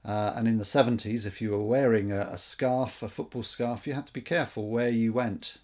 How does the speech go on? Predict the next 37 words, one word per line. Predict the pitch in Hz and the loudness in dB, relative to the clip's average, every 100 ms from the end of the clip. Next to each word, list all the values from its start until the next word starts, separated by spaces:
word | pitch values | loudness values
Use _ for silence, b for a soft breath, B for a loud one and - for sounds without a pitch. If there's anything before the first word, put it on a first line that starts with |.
| - | -8
wearing | 117 110 104 104 | -4 -2 -2 -4
that | 98 | -6
scarf. | - - 107 90 - | -8 -6 -4 -4 -6
You | 127 | -8
had | - | -2
to | |
make | 113 113 - | 0 0 -2
sure | 120 110 | -4 -4
that | 101 | -2
you | 117 113 | -4 -4
didn't | 104 101 | -4 -4
get | 107 - | -4 -4
mixed | 110 113 - 110 | -6 -8 -8 -8
up | - | -8
with | 101 | -6
the | 107 | -6
opposition's | 98 101 117 - 98 90 | -8 -6 -6 -6 -8 -10
fans, | - 101 90 90 101 | -6 -4 -4 -6 -6
or | 98 92 B B B | -6 -8 B B B
you | - 117 | -6 -2
might | 117 - | 0 -2
be | 104 | -4
in | 98 | -4
a | |
bit | 98 | -4
of | 92 | -6
trouble. | - 110 95 80 85 _ b b b b b b b | -4 -4 -4 -6 -14 _ b b b b b b b
So | - 139 | -4 -2
it | 135 | 0
was | 127 | -2
a, | 139 | -4
quite | - 131 | 0 0
a | |
potent | 117 - 175 170 113 95 - | 0 0 -2 0 -4 -4 -4
symbol | 151 135 107 92 - | -2 0 0 -2 -2
of | 107 98 | -4 -6
allegiance. | - 117 131 147 117 90 - - - | -6 -4 -4 -4 -6 -8 -10 -12 -12